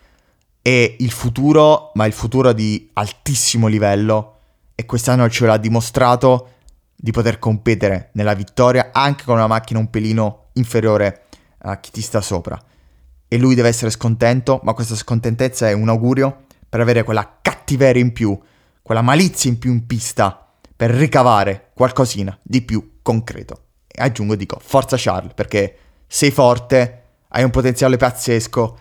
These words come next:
e soprattutto hai la dote, assieme a Verstappen, di entusiasmare chi ti guarda con dei sorpassi straordinari.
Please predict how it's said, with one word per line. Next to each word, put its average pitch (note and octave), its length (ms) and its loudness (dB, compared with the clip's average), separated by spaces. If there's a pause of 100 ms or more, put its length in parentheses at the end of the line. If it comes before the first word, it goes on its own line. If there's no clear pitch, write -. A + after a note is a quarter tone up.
(120)
e B2 100 -4
soprattutto C3 1000 -2 (100)
hai C3+ 240 2
la B2+ 140 4
dote, A#2+ 560 2 (520)
assieme C#3+ 440 0
a C3 60 2
Verstappen, A2 840 0 (340)
di C#3+ 580 -4 (200)
entusiasmare C3+ 1300 2 (640)
chi B2 140 -8
ti A#2 100 -12
guarda F#2+ 720 0
con A#2 160 -4
dei B2 80 -2
sorpassi A#2+ 840 -2
straordinari. A2+ 1000 -2